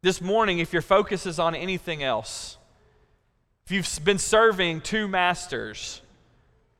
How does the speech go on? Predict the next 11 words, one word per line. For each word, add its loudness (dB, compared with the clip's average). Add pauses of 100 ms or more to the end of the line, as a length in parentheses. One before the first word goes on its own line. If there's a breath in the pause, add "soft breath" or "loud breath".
(360)
if -6
your 4
life 4
is 0
being 0
lived 4
for 0
anyone 2
or 4
anything -4
else, -2